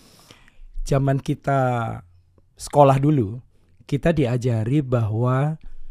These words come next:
broadcasting itu adalah cara untuk menyebarkan satu pesan yang sama kepada setiap orang.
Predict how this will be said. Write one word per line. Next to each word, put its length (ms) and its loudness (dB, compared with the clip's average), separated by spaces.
broadcasting 880 0
itu 240 -4
adalah 260 -2
cara 460 0
untuk 240 -2
menyebarkan 1040 -2
satu 400 -6
pesan 360 0
yang 120 -2
sama 480 -6
kepada 380 -4
setiap 480 -4
orang. 400 -6